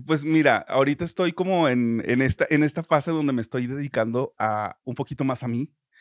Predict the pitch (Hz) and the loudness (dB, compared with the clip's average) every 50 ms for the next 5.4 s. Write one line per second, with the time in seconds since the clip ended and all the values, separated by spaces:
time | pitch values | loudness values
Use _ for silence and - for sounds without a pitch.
0 | - - - - _ - 117 117 117 113 - - - 127 113 113 113 110 110 107 | -20 -20 -20 -18 _ -6 -4 -4 -4 -6 -8 -10 -8 -6 -4 -4 -2 -4 -4 -4
1 | 107 104 104 104 104 104 104 104 113 135 123 - 117 - - 139 127 - - - | -4 -4 -4 -6 -6 -8 -10 -8 -8 -10 -8 -8 -12 -14 -14 -18 -20 -18 -18 -18
2 | - - - - _ _ _ _ - 131 139 143 143 151 147 139 - 156 170 147 | -16 -18 -20 -20 _ _ _ _ -4 0 0 0 0 0 -2 -2 -4 -6 -6 -4
3 | 135 131 131 113 135 139 135 143 151 156 147 - 143 131 131 123 - 135 131 123 | -4 -4 -6 -4 -4 -2 -2 -2 -2 -4 -2 -2 -2 -2 -2 -4 -6 -10 -8 -8
4 | 127 123 117 - 139 131 127 127 123 123 - 147 135 - 135 127 120 113 131 135 | -8 -8 -8 -10 -12 -12 -10 -10 -10 -8 -10 -12 -10 -8 -8 -6 -6 -6 -6 -4
5 | 131 123 110 104 104 104 120 | -4 -4 -4 -6 -8 -10 -14